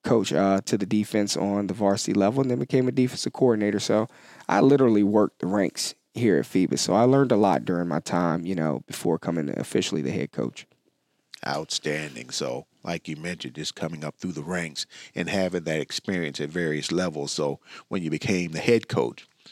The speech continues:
Speaker 2: you understood what the responsibilities were or are for your entire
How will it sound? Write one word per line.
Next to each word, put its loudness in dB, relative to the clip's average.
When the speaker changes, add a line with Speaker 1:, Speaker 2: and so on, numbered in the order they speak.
Speaker 2:
you 2
understood 2
what -4
the -6
responsibilities 0
were 0
or -2
are 2
for -4
your -4
entire -4